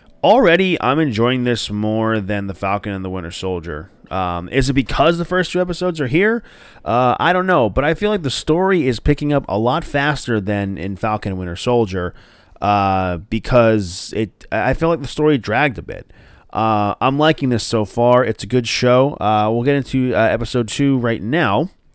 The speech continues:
So the second episode picks off right where we left off. Uh, you know, Hawkeye's like, "Who the hell are you?" It's like, "I'm Kate. You're Hawkeye." Uh, so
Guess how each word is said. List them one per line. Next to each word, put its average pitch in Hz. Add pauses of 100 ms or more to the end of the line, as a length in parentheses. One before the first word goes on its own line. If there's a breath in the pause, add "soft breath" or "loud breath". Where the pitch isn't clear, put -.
(140)
So 135 (880)
the 131
second 170
episode 143
picks 120
off 104
right 180
where 127
we 107
left 82
off. 78 (500 soft breath)
Uh, 104
you 107
know, 92 (360)
Hawkeye's 107
like, 92
"Who 120
the 107
hell 101
are -
you?" 151
It's 101
like, 78
"I'm 80
Kate. 135 (420 soft breath)
You're 85
Hawkeye." 151 (180)
Uh, 90
so 107